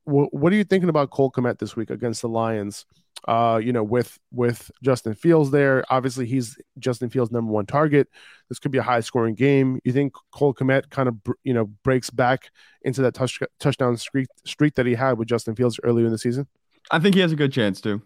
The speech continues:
Speaker 2: especially if it's a high-scoring game. Someone has to score touchdowns. It's not all gonna be on David Montgomery's shoulders. Justin Fields has proven that he's a capable as a passer. That's all he needs to be with the rushing upside that he has. Cole Kmet has been the guy. He's in a good matchup. They're allowing the sixth most fantasy points on the season. Detroit is the tight ends.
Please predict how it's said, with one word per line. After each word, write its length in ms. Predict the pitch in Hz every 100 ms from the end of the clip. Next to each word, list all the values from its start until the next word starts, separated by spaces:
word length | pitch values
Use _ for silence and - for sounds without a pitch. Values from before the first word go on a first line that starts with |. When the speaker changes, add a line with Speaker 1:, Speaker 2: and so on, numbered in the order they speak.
| -
Speaker 2:
especially 300 | 147 147 151
if 40 |
it's 80 | 131
a 40 |
high-scoring 480 | 120 123 - 123 117
game. 240 | 110 107 104
Someone 240 | 120 127
has 140 | 131
to 20 | -
score 240 | 127 110
touchdowns. 500 | 113 101 - 98 95
It's 140 | 101
not 160 | 120 117
all 160 | 120 123
gonna 140 | 117
be 80 | 113
on 100 | 107
David 220 | 110 101
Montgomery's 480 | 101 95 98 90 82
shoulders. 360 | - 82 85
Justin 300 | 80 110 107
Fields 240 | 113 110 101
has 80 | 98
proven 280 | 113 95
that 80 | 95
he's 120 | 101
a 80 | 101
capable 480 | - 147 143 117 101
as 80 | 98
a 60 |
passer. 400 | 95 95 87 92
That's 180 | 90 95
all 120 | 110
he 140 | 110 107
needs 240 | 110 107 -
to 80 |
be 100 | 92
with 100 | 87
the 80 | 95
rushing 300 | 92 95 92
upside 300 | 87 - 92
that 100 | 87
he 80 | 90
has. 240 | 98 95 - _ - -
Cole 160 | 147
Kmet 280 | 135 131 117
has 100 | 110
been 160 | 117 92
the 60 |
guy. 340 | 95 131 131 135 _
He's 140 | - 143
in 100 | 147
a 60 |
good 160 | 135 123
matchup. 400 | 113 131 135 123
They're 100 | 107
allowing 300 | 107 117 113
the 60 | 107
sixth 220 | 117 -
most 240 | 113 104 -
fantasy 260 | 107 107
points 240 | 104 107 101
on 100 | 101
the 60 |
season. 400 | 92 113 113 113
Detroit 320 | 104 98 113
is 220 | 92 107 -
the 60 |
tight 200 | 110 101
ends. 240 | 110 110